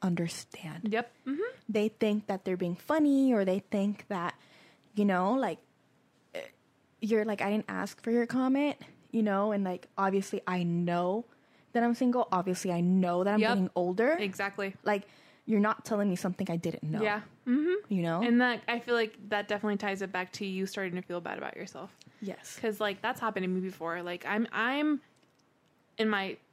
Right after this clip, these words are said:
Speaker 2: late twenties, I guess I could say. I'm twenty-seven. So I know that I'm almost to thirty. You do not need to remind me that I'm not married, I don't have kids, or I don't have a boyfriend. You do not need to remind me that.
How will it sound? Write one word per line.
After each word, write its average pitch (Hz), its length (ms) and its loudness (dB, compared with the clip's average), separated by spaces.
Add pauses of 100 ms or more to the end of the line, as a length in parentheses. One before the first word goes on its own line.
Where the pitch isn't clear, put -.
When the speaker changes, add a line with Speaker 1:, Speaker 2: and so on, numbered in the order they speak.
(160)
Speaker 2:
late 202 300 -8
twenties, 214 680 -4
I 233 60 -6
guess 240 160 -8
I 240 60 -8
could 240 180 -10
say. 240 100 -2
I'm 220 100 0
twenty-seven. 190 580 -6 (340)
So 202 400 -2
I 285 240 0
know 220 1040 4
that 208 240 2
I'm 220 260 4
almost 214 480 6
to 202 100 -4
thirty. 233 520 2
You 285 200 6
do 233 120 6
not 240 380 6
need 254 160 0
to 320 80 2
remind 226 400 4
me 220 80 6
that 196 160 2
I'm 180 320 0
not 233 280 4
married, 240 420 2 (300)
I 196 80 -2
don't 208 380 2
have 247 240 0
kids, 202 320 0
or 156 60 2
I 160 80 0
don't 208 320 2
have 208 160 0
a 202 80 0
boyfriend. 175 400 0
You 202 80 -2
do 202 100 0
not 202 260 2
need 214 160 0
to 226 100 0
remind 185 340 0
me 156 80 -6
that. - 180 -8